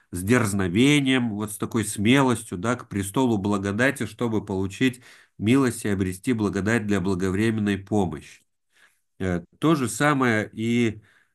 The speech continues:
э, ну, много раз здесь говорится, что Он за нас ходатайствует там на небесах, Он вошёл туда, Он вошёл, э,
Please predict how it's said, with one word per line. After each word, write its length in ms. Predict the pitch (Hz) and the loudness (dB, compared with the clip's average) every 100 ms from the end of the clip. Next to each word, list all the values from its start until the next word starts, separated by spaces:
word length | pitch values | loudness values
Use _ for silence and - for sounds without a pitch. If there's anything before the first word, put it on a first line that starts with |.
| - | -10
э, 200 | 95 95 | -6 -4
ну, 200 | 123 147 | 0 2
много 480 | 120 127 147 117 120 | 2 4 2 4 4
раз 200 | 143 123 | 2 2
здесь 220 | 104 95 | -2 -2
говорится, 540 | 87 104 113 120 117 | -2 0 0 -2 -4
что 280 | 95 - 107 | -10 -4 -4
Он 300 | 104 147 131 87 | 0 2 2 2
за 140 | 101 | 0
нас 240 | 104 98 - | 0 -2 -6
ходатайствует 1160 | - 92 135 - 117 95 - 110 110 107 - | -6 2 4 4 0 -2 -4 -2 -2 -2 -6
там 300 | - 107 101 | -4 -2 -2
на 60 | 98 | -2
небесах, 760 | 95 92 98 - 101 98 95 - | -2 -4 -6 -6 -4 -4 -4 -6
Он 300 | 107 104 90 | -2 -2 -2
вошёл 480 | 82 87 - 135 123 | -4 -6 -2 0 0
туда, 480 | 120 104 110 104 101 - - - _ _ _ | -2 0 0 0 -4 -18 -20 -20 _ _ _
Он 380 | - 104 107 98 | -4 0 0 0
вошёл, 1200 | 87 101 104 117 107 92 85 82 82 82 80 | -2 -2 0 2 2 0 -4 -10 -8 -8 -8
э, 40 | 82 | -10